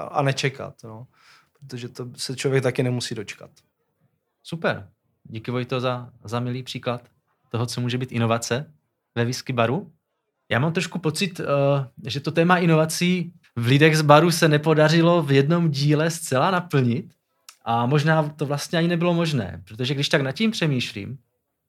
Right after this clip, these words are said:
Speaker 2: tak, eh, proč vlastně lidi z baru existujou?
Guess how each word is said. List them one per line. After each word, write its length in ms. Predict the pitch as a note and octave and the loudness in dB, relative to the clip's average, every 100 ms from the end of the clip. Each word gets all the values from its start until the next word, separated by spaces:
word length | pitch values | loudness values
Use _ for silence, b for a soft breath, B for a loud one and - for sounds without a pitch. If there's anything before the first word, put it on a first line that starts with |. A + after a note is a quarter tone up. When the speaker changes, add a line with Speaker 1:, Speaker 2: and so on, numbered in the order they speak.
| _ _ - _ | _ _ -20 _
Speaker 2:
tak, 280 | - A#2 - | -2 -2 -4
eh, 120 | - A#2 A#2 | -4 -2 0
proč 280 | A2+ C3+ E3 | -2 -2 -2
vlastně 440 | F3+ F3 E3 C3 A2 - _ _ _ | 0 -2 -2 -2 -6 -16 _ _ _
lidi 220 | B2 B2+ | -2 -2
z 60 | A#2 | 0
baru 280 | A#2 A2+ A2 | 0 0 -2
existujou? 760 | A2+ A2 G#2+ - G2+ F#2+ F#2+ | -4 -4 -6 -8 -10 -8 -12